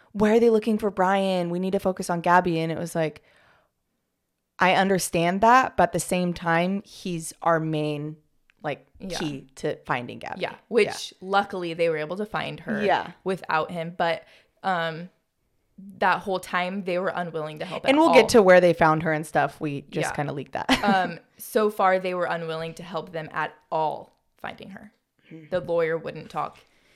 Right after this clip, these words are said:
Speaker 2: Again, the helicopter footage, it, it's a massive, a-, where they're looking for him, it's a m-, massive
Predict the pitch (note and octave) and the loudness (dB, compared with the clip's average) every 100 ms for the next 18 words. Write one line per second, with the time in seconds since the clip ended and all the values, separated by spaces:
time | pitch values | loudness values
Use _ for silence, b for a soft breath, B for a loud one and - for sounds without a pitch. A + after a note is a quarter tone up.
0 | _ _ - G3 F#3 F3+ F3 - F#3 G3+ | _ _ -6 -4 -2 -4 -6 -8 -6 -2
1 | F#3 F#3 F#3 F3+ F3+ F#3+ F3 F3 - - | 0 0 -2 -4 -6 -4 -4 -4 -8 -14
2 | F#3+ F#3 - G#3+ A3 G3 F#3+ F3 A#3+ - | -10 -10 -6 -4 -2 0 2 2 0 -4
3 | D#4+ - G3+ F3+ F#3+ G#3+ G3 F#3 A3 A3+ | -6 -4 -6 -4 -4 -2 -4 -6 -8 -4
4 | B3 C4+ C#4+ D4 b b b G#3+ A#3 A3 | -4 -4 -6 -12 b b b -4 0 0
5 | G3 - G3 F#3+ F#3+ G#3+ - D4 | -2 -6 -8 -2 0 -2 -4 -6